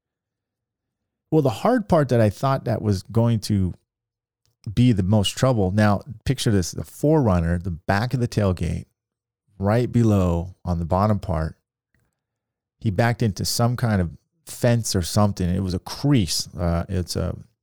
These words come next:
vertical crease going against the bottom edge and that body line in the tailgate. Not, not the top, not above the license plate. It's below the license plate, right into the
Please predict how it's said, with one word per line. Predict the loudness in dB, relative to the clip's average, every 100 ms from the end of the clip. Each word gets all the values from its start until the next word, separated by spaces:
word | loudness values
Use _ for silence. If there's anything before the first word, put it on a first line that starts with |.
| -10
vertical | 0 4 4 2
crease | -2 -2 -2 -2 -8 -12 _ _
going | -2 0
against | 0 0 -2 -6
the | -8
bottom | -2 0 2 2 0 0
edge | 2 4 2 -2 -14 _ _ _ _ _ _ _ 0
and | 2 2
that | 2 0
body | 2 2 2
line | 2 2 0 0
in | -2
the | -2
tailgate. | 0 0 0 -4
Not, | 0 2 2 0
not | 0 0 0
the |
top, | -4 -2 -2 0
not | 0 0
above | 0 0
the | 0
license | 0 -2 -6
plate. | -4 -4 -4
It's | -6 -4
below | -2 2 2
the | 2
license | 0 -2 -6 -12
plate, | -10 -10 -6
right | -2 0 -2 -2
into | -2 -2 -4
the | -6